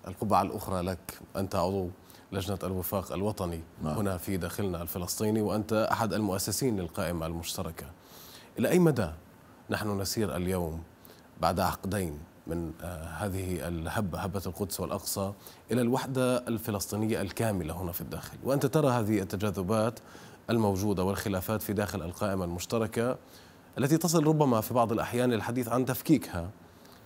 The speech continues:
Speaker 1: في انتخابات مقبلة.
Speaker 2: هذه باعتقادي هي، آه، تكتيكات، آه، سياسية، آه، لا تعدو كونها أكثر من ذلك.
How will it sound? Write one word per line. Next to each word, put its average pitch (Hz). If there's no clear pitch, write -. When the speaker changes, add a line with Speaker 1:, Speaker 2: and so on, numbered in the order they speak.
Speaker 1:
في 127
انتخابات 104
مقبلة. -
Speaker 2:
هذه 156
باعتقادي 113
هي، 101
آه، 95
تكتيكات، 101
آه، 92
سياسية، 95
آه، -
لا 95
تعدو 87
كونها 82
أكثر 85
من 80
ذلك. 78